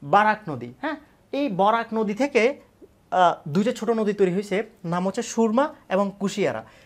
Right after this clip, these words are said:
এগুলো সিলেট হয়ে, সুরমা এবং কুশিয়ারা সিলেট হয়ে সুনামগঞ্জে চলে আসে। সুনামগঞ্জের এই এলাকাটার নাম হচ্ছে যে আজমিরিগঞ্জ। হ্যাঁ,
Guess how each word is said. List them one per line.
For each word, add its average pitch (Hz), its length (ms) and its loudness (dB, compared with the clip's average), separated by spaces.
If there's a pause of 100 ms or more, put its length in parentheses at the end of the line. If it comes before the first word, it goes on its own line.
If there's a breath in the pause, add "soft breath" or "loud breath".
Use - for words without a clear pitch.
(140)
এগুলো 254 440 2 (200)
সিলেট 277 540 2
হয়ে, 269 400 2 (480)
সুরমা 220 400 -2
এবং 247 260 0
কুশিয়ারা 226 500 2 (260 loud breath)
সিলেট 254 520 2
হয়ে 262 280 2 (300 soft breath)
সুনামগঞ্জে 208 640 4
চলে 151 180 -2
আসে। 131 280 -6 (460 soft breath)
সুনামগঞ্জের 269 840 4
এই 330 240 0
এলাকাটার 233 360 -2
নাম 233 220 0
হচ্ছে 240 220 -4
যে 214 240 2 (440 loud breath)
আজমিরিগঞ্জ। 165 760 0 (160)
হ্যাঁ, 302 180 -6